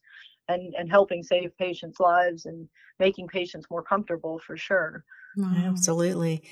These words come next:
Speaker 3: And it's interesting that you mentioned that, um, particularly because of patients that have an in-, incomplete circle of Willis. And I think the,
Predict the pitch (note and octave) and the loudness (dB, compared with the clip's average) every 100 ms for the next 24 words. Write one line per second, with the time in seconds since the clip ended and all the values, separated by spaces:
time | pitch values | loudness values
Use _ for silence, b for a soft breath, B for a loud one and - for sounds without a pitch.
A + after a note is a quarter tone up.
0 | B E3+ F3+ - G#3 G3 F#3 F3+ - - | B 6 6 8 8 8 6 6 6 4
1 | E3+ E3 E3 F3 E3+ D#3+ D3+ D3+ D#3+ D#3 | 4 6 6 6 6 6 6 6 4 2
2 | D#3 B B - E3+ F#3 F#3 D#3+ D3+ D3+ | 2 B B 0 4 4 6 6 6 6
3 | D#3+ D3+ D3+ D#3 D3+ D#3 - D3+ - D3+ | 6 4 0 0 0 0 -2 2 4 2
4 | - D#3 D#3 D3+ C#3+ D3 D3 B B B | -2 0 4 4 6 4 4 B B B
5 | - F3 F3 D#3 D#3 D#3+ - D#3 D#3+ C#3+ | 4 4 6 2 2 2 2 -2 2 2
6 | D3+ E3 D#3 C#3+ D3 C#3+ F#3 F3+ D#3 | 4 4 4 2 0 2 2 2 2